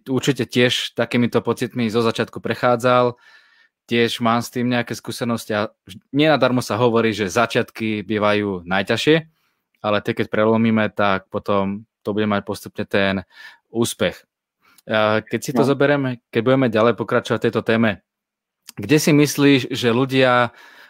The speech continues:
Speaker 1: dokážu nájsť nejaké tie možnosti spolupráce? Či už na internete, na internete väčšinou,
Speaker 2: Jo.
Speaker 1: ako na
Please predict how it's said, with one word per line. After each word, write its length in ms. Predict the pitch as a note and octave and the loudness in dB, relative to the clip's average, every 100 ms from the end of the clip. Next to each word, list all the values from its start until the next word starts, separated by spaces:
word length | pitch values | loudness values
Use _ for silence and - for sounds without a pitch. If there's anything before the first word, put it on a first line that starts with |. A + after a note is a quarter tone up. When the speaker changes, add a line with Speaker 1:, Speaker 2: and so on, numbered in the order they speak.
| - | -6
Speaker 1:
dokážu 400 | A#2+ C#3 B2 A#2 | -2 0 0 0
nájsť 800 | A2 A#2 B2 A#2+ A#2 - - - | 0 2 2 0 -2 -4 -14 -12
nejaké 400 | A2+ A2+ A2 - | -4 -2 -2 -2
tie 140 | A#2+ A#2 | -2 2
možnosti 480 | B2 A#2+ A#2 - A2+ | 2 0 -6 -4 -6
spolupráce? 800 | G2+ - A#2+ G#2 G2+ F#2+ - D2 _ _ _ _ _ _ - | -6 -2 -2 0 -2 -2 -8 -18 _ _ _ _ _ _ -10
Či 160 | A#2+ | -6
už 240 | G#2+ - G2 | -6 -6 -4
na 160 | A2 | -4
internete, 480 | G#2+ A2 G#2 - A2+ | -4 -6 -8 -8 -10
na 160 | G#2+ B2 | -4 -4
internete 400 | A#2 A2 G2 F#2 | -2 -4 -4 -6
väčšinou, 320 | F2+ - C#3+ | -10 -2 -2
Speaker 2:
Jo. 40 | - | -2
Speaker 1:
ako 80 | F#2+ | -6
na 140 | G2+ | -4